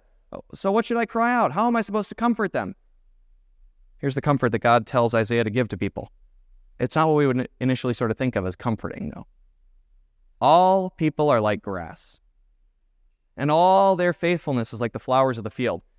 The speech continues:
The grass withers and the flowers fall because the breath of the Lord blows on them. Surely the people are grass." The grass withers and the flowers fall, but the word of our God endures forever. Uh, this is interesting, isn't it?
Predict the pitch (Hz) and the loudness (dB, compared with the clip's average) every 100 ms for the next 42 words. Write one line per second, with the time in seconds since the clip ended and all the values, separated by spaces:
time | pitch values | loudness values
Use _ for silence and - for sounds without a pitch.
0 | _ 123 131 160 180 185 - 151 175 180 | _ -8 0 2 2 -2 -4 0 2 0
1 | 160 143 - 147 160 160 - 151 156 143 | -2 -4 0 2 2 0 2 2 0 -6
2 | 131 113 151 156 147 139 151 139 139 160 | -10 0 0 0 -4 0 -2 0 0 0
3 | 160 143 131 127 202 185 151 196 190 147 | 0 -2 -4 -4 -4 -2 -2 -4 -2 0
4 | 120 104 104 - - _ _ _ _ _ | 0 0 -2 -4 -16 _ _ _ _ _
5 | _ _ _ _ _ _ _ _ - - | _ _ _ _ _ _ _ _ -20 -14
6 | 120 131 156 - 156 160 139 120 135 135 | 0 4 4 2 0 2 0 -2 0 2
7 | 139 - 131 135 123 107 120 123 117 110 | 0 0 0 0 -2 -2 -2 0 -2 -2
8 | 107 107 104 101 95 87 78 - _ - | -2 -2 -2 -6 -6 -8 -8 -12 _ -20
9 | _ _ _ _ _ _ - 98 - 135 | _ _ _ _ _ _ -12 -12 -2 -2
10 | 139 131 123 110 - 85 98 92 - | -2 -2 -2 -2 -6 -4 -4 -6 -10